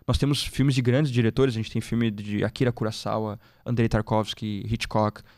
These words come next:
Tem, eh, a gente chama de cinemão, né? Tem cinemão lá pra quem quiser. Eh,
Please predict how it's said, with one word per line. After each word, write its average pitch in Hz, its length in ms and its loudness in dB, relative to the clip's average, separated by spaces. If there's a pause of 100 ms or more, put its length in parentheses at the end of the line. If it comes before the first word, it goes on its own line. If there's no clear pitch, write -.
(120)
Tem, 127 440 2 (120)
eh, 117 160 4
a 104 40 0
gente 113 160 -2
chama 127 140 2
de 113 80 0
cinemão, 135 580 4
né? 117 100 0
Tem 123 120 -2
cinemão 151 540 2
lá 135 120 4
pra 131 120 -6
quem 123 100 -8
quiser. 120 340 0 (800)
Eh, 117 580 6